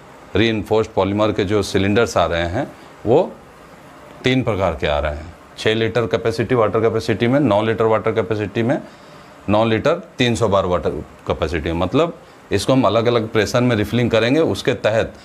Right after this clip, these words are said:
हमारे पास जो air cylinder की capacity कितनी आएगी? बारह सौ liter, अठारह सौ liter और ट्वेंटी सेवन हंड्रेड, यानी कि सत्ताईस सौ। सिलेंडर के बारे में मैंने आपको बता दिया,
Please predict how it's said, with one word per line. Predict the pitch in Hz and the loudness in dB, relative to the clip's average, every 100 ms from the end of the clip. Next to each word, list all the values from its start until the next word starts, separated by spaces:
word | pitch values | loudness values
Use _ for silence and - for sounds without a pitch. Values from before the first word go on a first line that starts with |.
| - - | -20 -4
हमारे | 101 113 | 0 2
पास | 113 120 117 - - - - - - - - - - - - - | 2 2 0 -4 -8 -20 -20 -20 -20 -20 -20 -20 -20 -20 -14 0
जो | 113 113 | 2 4
air | 107 120 | 2 2
cylinder | 120 110 113 113 | 0 0 2 2
की | 117 | 0
capacity | 113 104 98 - 101 120 | 0 0 0 -2 -2 0
कितनी | 127 123 123 | 0 0 0
आएगी? | 120 131 | 2 0
बारह | 165 95 101 113 | -4 0 0 0
सौ | 110 | 0
liter, | 113 113 160 | 0 0 0
अठारह | 165 107 - 107 117 | 0 -2 0 0 0
सौ | 113 | 0
liter | 107 98 131 | -2 0 -2
और | 175 | -2
ट्वेंटी | - 98 98 | -2 -2 0
सेवन | 95 98 104 | 0 0 0
हंड्रेड, | 90 90 85 | 0 0 0
यानी | 90 98 | 0 0
कि | 135 | 0
सत्ताईस | 110 78 87 80 | 0 -2 -4 -4
सौ। | 80 | -6
सिलेंडर | 78 113 120 131 | -4 -2 0 0
के | |
बारे | 123 113 117 | 2 2 2
में | |
मैंने | 117 110 113 | 0 2 2
आपको | 107 120 | 2 0
बता | 98 92 | 0 0
दिया, | 90 95 | 0 0